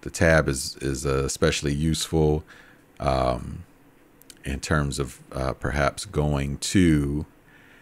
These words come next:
a, an existing notebook, but not just that, but having a tab to a specific page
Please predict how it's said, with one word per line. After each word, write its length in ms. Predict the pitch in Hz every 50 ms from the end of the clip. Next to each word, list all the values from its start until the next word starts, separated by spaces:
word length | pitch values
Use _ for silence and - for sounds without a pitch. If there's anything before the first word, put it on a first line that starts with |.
| - _ _ _ _ _ _ -
a, 380 | - 73 69 67 65 64 62 60 - - - -
an 100 | 71 67
existing 840 | 65 67 73 87 90 - - - 82 78 78 76 76 71 - - - - _ - _ _ _ _ _ _ _
notebook, 800 | - 82 95 113 120 - - - - 69 69 - - - - - - - - _ _ - - - - - - -
but 120 | 73 -
not 280 | 76 90 92 90 - -
just 320 | - 85 78 - - -
that, 460 | - 90 98 98 90 82 73 65 - - _ _ _ _ _ _ - - _ _ - - - - _ _ _ _ _ _ _ _ _
but 120 | - - -
having 340 | - 90 85 85 82 82 76
a 80 | 71
tab 460 | - - - 90 82 82 80 78 -
to 180 | - - 82 71
a 60 | 67
specific 720 | - - - 76 71 - - - 82 73 - 67 - - -
page 760 | - 101 98 98 95 80 65 58 58 62 62 - - -